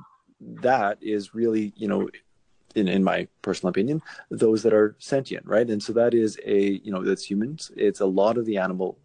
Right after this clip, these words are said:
kingdom. Um, there are some animals that, you know, it's, it's a sort of a gray area, and there's some that I think scientists have, uh, you know, more or less just, um, accepted that,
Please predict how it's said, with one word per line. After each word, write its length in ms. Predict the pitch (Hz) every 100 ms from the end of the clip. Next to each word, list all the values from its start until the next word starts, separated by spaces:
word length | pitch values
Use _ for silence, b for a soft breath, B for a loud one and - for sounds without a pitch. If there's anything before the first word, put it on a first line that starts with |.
| _
kingdom. 380 | 101 92 107 156 b b _ -
Um, 560 | 101 95 95 95 92 _ _ _ - -
there 160 | 117 113
are 80 | 110
some 220 | 123 107
animals 340 | 104 104 101
that, 200 | 101 95 - _ _ _
you 220 | - 110
know, 140 | 98
it's, 260 | 95 95 -
it's 240 | 98 92
a 60 | 104
sort 160 | - 107
of 60 |
a 40 | 104
gray 240 | 104 98
area, 240 | 95 107 107
and 80 |
there's 160 | 101 95
some 240 | - 104
that 160 | 101 95
I 80 | 95
think 220 | 104 98
scientists 500 | 107 98 98 98 -
have, 180 | 98 - b b b b b -
uh, 240 | 90 90 87 - _
you 80 | 110
know, 60 | 101
more 180 | 107 107
or 40 |
less 200 | 101 -
just, 240 | 107 - _ _ _ _ _ -
um, 440 | 92 95 - 98 - _ _ _ _ - -
accepted 480 | 120 - 110 123 98
that, 160 | 104